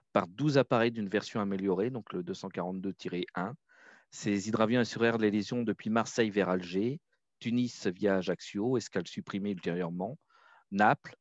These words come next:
Athènes, Tripoli et Beyrouth jusqu'au début de la Seconde Guerre mondiale. Les quatre moteurs Gnome Heron de trois cent cinquante chevaux propulsaient ces appareils d'une capacité de dix à quinze passagers avec une vitesse moyenne de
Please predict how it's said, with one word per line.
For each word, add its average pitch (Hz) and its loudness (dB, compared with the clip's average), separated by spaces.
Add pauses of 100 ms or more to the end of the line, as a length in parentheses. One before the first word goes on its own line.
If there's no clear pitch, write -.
Athènes, 104 2
Tripoli 104 -2
et 98 2
Beyrouth 95 -2
jusqu'au 104 -6
début 98 -4
de 110 -4
la 92 0
Seconde 92 -6
Guerre 101 0
mondiale. 85 -6 (640)
Les - 0
quatre - 0
moteurs 120 4
Gnome 117 2
Heron 113 4
de 101 -2
trois 101 -4
cent 104 -8
cinquante 101 -4
chevaux 104 -2 (540)
propulsaient 107 0
ces 92 0
appareils 98 2
d'une 92 -8
capacité 92 -4
de 90 -6
dix 101 -8
à 92 -4
quinze 90 -8
passagers 90 -6
avec 92 -8
une 87 -8
vitesse 87 -10
moyenne 92 -6
de 87 -8